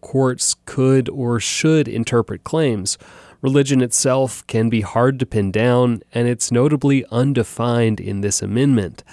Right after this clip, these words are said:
And a clause in the amendment states religious freedom claims should be liberally construed.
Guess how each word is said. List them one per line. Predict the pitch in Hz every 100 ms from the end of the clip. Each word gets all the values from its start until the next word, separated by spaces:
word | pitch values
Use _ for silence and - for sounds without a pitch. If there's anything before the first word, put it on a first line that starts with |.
| - - - -
And | 151 151 151
a | -
clause | - 147 156 170 180 143
in | 139
the | 131
amendment | 117 117 117 127
states | - - 123 120 -
religious | 120 117 127 123 113
freedom | - 139 131 123 113
claims | - 135 127 127 120 - - -
should | - 160 143
be | 135 131 127 - _
liberally | - 123 131 147 160 147 135
construed. | - 120 107 - 165 165 107 -